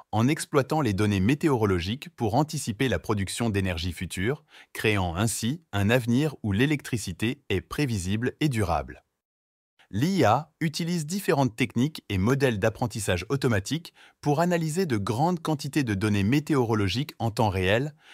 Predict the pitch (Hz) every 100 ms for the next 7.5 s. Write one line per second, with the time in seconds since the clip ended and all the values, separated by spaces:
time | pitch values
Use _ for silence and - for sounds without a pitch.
0 | - - 170 165 180 190 151 110 107 143
1 | 175 147 143 143 101 78 - - _ _
2 | _ _ _ _ _ _ _ _ _ -
3 | 104 139 143 175 - 123 120 107 110 127
4 | 123 151 - - 180 170 156 147 117 101
5 | 107 107 151 165 - 110 - 160 156 160
6 | 110 - 120 107 120 107 120 123 104 98
7 | - 127 104 117